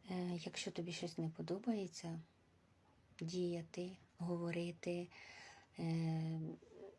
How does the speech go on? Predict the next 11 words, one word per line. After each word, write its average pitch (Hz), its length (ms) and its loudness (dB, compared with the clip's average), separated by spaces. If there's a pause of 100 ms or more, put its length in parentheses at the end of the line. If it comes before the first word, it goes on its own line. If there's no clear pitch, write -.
(120)
рішуче. - 600 0 (380)
От 160 100 0
діяти 196 600 6
рішуче. 180 640 -6 (180)
Дійсно. 175 440 2 (540)
Після 202 300 4
того 185 280 0
всього, 180 380 0
що 170 200 -2
було, 214 340 4
да, 180 140 -2